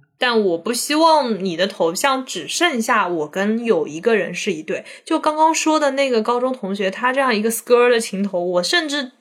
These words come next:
能够脑补出来他女朋友的头像是什么样的。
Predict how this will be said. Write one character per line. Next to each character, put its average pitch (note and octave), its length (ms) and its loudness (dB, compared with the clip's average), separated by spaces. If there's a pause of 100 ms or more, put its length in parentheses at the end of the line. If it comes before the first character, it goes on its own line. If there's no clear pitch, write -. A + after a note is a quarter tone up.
(140)
能 G3 220 2
够 D4+ 200 4
脑 G3+ 200 4
补 A#3 200 -2
出 - 180 -4
来 G3 160 2
他 G#3 200 0
女 F#3+ 120 2
朋 F3 160 0
友 G3 140 4
的 G#3+ 100 4
头 F#3 240 0
像 A3 260 0
是 A3+ 120 -4
什 F#3 160 -8
么 E3 100 -2
样 G#3 340 0
的。 - 140 -8